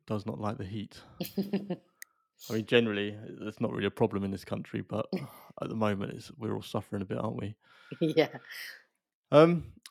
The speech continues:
Speaker 1: okay. Tell me about one of the most pivotal moments in your life.
Speaker 2: When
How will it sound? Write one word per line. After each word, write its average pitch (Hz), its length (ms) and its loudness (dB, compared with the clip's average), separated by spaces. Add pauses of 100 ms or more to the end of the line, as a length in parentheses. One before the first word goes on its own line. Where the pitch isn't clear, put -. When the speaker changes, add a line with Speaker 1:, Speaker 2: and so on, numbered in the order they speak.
Speaker 1:
okay. 135 440 8 (760)
Tell - 160 0
me 190 80 4
about 175 180 8
one 156 100 8
of 151 40 6
the 147 60 6
most 143 240 4
pivotal 139 340 0
moments 101 400 0
in 104 60 -4
your 101 100 2
life. 101 300 0 (2250)
Speaker 2:
When 170 880 -2